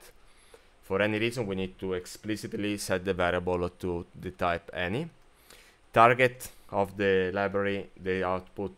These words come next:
is going to be E S next, and we can do this because we are Node six fifteen. And then the last option, E S module interop, is set to false because we don't wanna use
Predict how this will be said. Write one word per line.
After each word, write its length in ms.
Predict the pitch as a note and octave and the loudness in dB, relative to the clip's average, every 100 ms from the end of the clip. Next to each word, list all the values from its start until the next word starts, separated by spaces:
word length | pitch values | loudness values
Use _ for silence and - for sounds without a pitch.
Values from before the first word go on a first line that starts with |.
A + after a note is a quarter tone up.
| - - | -20 -16
is 140 | F2+ | -10
going 160 | F#2+ F2+ | -8 -6
to 80 | |
be 340 | F2+ F2+ F2+ - | -6 -6 -6 -8
E 140 | F#2+ F#2 | -4 -4
S 200 | F#2 A2 | -4 -2
next, 380 | D3+ F3+ - - | -2 -4 -12 -10
and 200 | F2 F2+ | -6 -4
we 100 | F#2 | -4
can 140 | G2 | -4
do 80 | F2+ | -4
this 220 | F2+ F2+ | -4 -6
because 340 | - F2+ F#2 F2+ | -6 -8 -6 -4
we 100 | F2+ | -4
are 80 | E2+ | -4
Node 220 | F2 E2+ | -4 -8
six 340 | - - - - | -14 -12 -12 -12
fifteen. 580 | - F2 - B2 D3+ D#3 - - - - - - - - - | -12 -10 -2 -2 -2 -8 -16 -20 -20 -20 -20 -20 -20 -20 -2
And 260 | G2+ G#2+ A2 | 0 4 6
then 220 | A2+ G#2+ | 6 6
the 80 | G2 | 2
last 240 | G2 - | 2 4
option, 380 | C#3+ - D3+ C#3 | 2 4 0 2
E 280 | C3 F#2 G#2 | 0 2 4
S 440 | G#2 - - - - | 4 2 -2 -4 -10
module 520 | - G2+ G2+ G2+ G2+ G2+ | -6 2 4 4 2 0
interop, 560 | G2+ G2+ C3 E3 - - | 0 2 2 2 -6 -10
is 160 | F2+ | -6
set 220 | - G2 | -2 -2
to 80 | - | -2
false 340 | F#2+ C#3 E3+ - | -4 2 2 0
because 380 | A2 - G2 | -10 -6 -6
we 160 | F#2 G#2+ | -6 -6
don't 160 | G#2 G#2 | -4 -2
wanna 200 | G2+ G2 | -2 -2
use 300 | F#2+ F#2+ | -2 -4